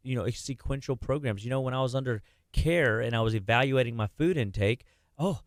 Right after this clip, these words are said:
there's the idea. I can start evaluating my food and seeing what I'm eating breakfast, lunch, and dinner. You, and you will be shocked. Three days, five days, you'll start getting shifts and changes,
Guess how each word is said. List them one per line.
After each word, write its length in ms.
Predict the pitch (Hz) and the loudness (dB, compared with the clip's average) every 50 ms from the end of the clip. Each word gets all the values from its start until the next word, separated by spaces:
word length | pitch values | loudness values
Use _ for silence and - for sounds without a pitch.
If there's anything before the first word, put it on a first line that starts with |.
| _ _ - | _ _ -4
there's 200 | 131 160 185 165 | -2 -2 -2 0
the 100 | 120 110 | 2 2
idea. 320 | 101 98 95 110 127 139 | 2 2 2 0 0 0
I 80 | 131 135 | -2 -4
can 180 | - 123 110 - _ | -6 -10 -12 -14 _
start 260 | - - 151 135 - | -6 -4 -4 -2 -2
evaluating 600 | 151 131 110 117 117 117 135 131 131 131 127 123 | -2 -2 -2 0 0 0 0 0 0 0 0 -2
my 140 | 120 117 113 | -2 -2 -4
food 640 | 107 - _ _ - 151 185 208 180 120 104 95 - - _ _ - | -4 -6 _ _ 2 2 4 4 4 2 2 2 0 -6 _ _ -10
and 100 | 113 110 | -8 -6
seeing 220 | - - 139 127 | -4 -2 0 0
what 160 | 117 123 135 | 2 2 0
I'm 120 | 139 127 120 113 110 - | 0 0 -2 -2 -4 -4
eating 440 | - 127 143 165 175 131 98 95 87 - | -4 -4 -2 -2 -2 -4 -6 -8 -6 -4
breakfast, 480 | - 113 98 - _ - 95 - - | -2 -2 -2 -4 _ -14 -14 -10 -8
lunch, 220 | 104 98 95 92 - | -6 -6 -6 -8 -10
and 100 | 98 92 | -10 -8
dinner. 260 | 95 90 85 71 - _ _ _ _ _ _ _ | -8 -8 -8 -10 -16 _ _ _ _ _ _ _
You, 200 | 135 143 151 - - - | -6 -6 -6 -4 0 2
and 140 | 139 131 131 | 2 2 2
you 220 | 127 139 175 185 | 0 -4 -2 -2
will 100 | 180 170 | -2 4
be 160 | 160 - - 147 | 6 8 8 8
shocked. 680 | - - - - - 151 180 247 - - - _ _ _ _ _ _ | 6 2 -2 -2 -2 -2 -2 -2 -6 -12 -16 _ _ _ _ _ _
Three 180 | - 151 196 208 | 0 2 2 2
days, 320 | 175 165 151 202 202 131 | 2 2 2 0 0 -2
five 280 | - - 131 151 165 139 | -2 -2 -2 -2 0 0
days, 280 | 131 156 247 240 143 | -2 -2 -2 -2 -2
you'll 80 | 117 120 | -2 -2
start 280 | 120 - 143 117 117 131 | -2 -2 -2 -4 -2 -4
getting 200 | 151 123 - 139 | -6 -6 -6 -8
shifts 460 | 127 - 151 185 247 - - - - _ _ _ _ _ - | -8 -6 -6 -6 -6 -8 -12 -18 -20 _ _ _ _ _ -2
and 160 | 127 120 113 | 0 0 0
changes, 520 | - - 151 185 220 180 117 87 90 - | 0 0 -2 -2 -2 -2 -4 -6 -6 -8